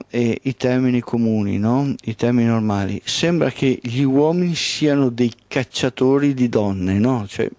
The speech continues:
è un termine che è abbastanza, che è abbastanza normale, abbastanza diffuso. Ebbene, eh, difficilmente, se non negli ultimi tempi, eh, le donne, eh, vengono considerate dei caccia-, delle cacciatrici di uomini.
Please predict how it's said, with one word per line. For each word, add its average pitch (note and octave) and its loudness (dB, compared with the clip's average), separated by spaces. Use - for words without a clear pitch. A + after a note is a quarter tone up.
è - -10
un B2+ 0
termine A2+ 0
che A2 0
è - 4
abbastanza, G#2+ -2
che - -6
è - -
abbastanza A2 -2
normale, G#2 0
abbastanza G#2 -4
diffuso. - -8
Ebbene, D#3 -2
eh, C3 -4
difficilmente, D#3 -2
se - -4
non B2+ 2
negli A2 2
ultimi B2 0
tempi, A#2+ -2
eh, A#2 -2
le D3 2
donne, A#2 0
eh, B2 -2
vengono D3 0
considerate B2+ 0
dei B2 2
caccia-, - -4
delle C3+ -2
cacciatrici A#2 -2
di A2 2
uomini. G2+ -2